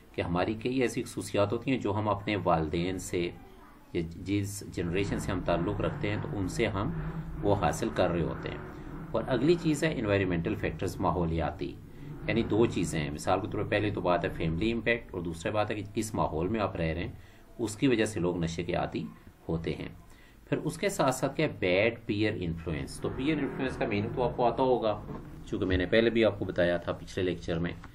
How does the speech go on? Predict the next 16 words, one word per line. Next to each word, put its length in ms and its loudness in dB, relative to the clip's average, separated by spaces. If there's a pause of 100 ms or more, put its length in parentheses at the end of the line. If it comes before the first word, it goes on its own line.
(680)
ठीक 240 2
है। 260 2
जिन 220 4
बच्चों 260 4
को 120 4
आता 340 6
है 140 6
तो 180 -8
उनके 240 -2
लिए 140 0
clapping, 580 4 (160)
शाबाश, 720 2 (600)
और 120 4
जिनको 440 6
नहीं 420 2
आता 580 6